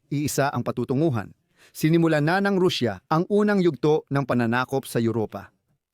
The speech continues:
Bago natin simulan ang episode na ito, gusto kong ipaalala na sa YouTube channel na ito, araw-araw ay may lumalabas na ilang balita at analitikong kwento para lagi kayong updated sa lahat ng balita.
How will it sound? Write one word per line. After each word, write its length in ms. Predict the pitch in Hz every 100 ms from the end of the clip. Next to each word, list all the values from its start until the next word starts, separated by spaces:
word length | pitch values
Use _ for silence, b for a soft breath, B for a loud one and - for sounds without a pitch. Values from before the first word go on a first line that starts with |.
| -
Bago 320 | 214 285 269
natin 240 | 220 214
simulan 400 | 196 180 170 175
ang 80 | 160 156
episode 400 | 190 196 185 180
na 80 | 180
ito, 320 | 190 127 107 _ _ _
gusto 240 | - 214 254
kong 240 | 262 269
ipaalala 560 | 220 196 190 196 160 147
na 160 | 160
sa 80 | 190
YouTube 320 | 175 214 214
channel 320 | 165 175 180
na 160 | 180 202
ito, 160 | 127 110 _ _
araw-araw 720 | 165 190 202 208 180 175 175
ay 160 | 156 156
may 160 | 151
lumalabas 480 | 143 147 170 165 175
na 80 | 160
ilang 240 | 165 185
balita 480 | 180 185 185 180 180 -
at 80 | 185 -
analitikong 560 | 185 175 226 214 214
kwento 480 | - 139 123 120 95 b b b
para 160 | 226 247
lagi 320 | 226 202 196
kayong 240 | 190 190
updated 560 | 190 147 185 202 185 151
sa 160 | - 165
lahat 320 | 143 180 185
ng 160 | 156
balita. 400 | 143 123 113 117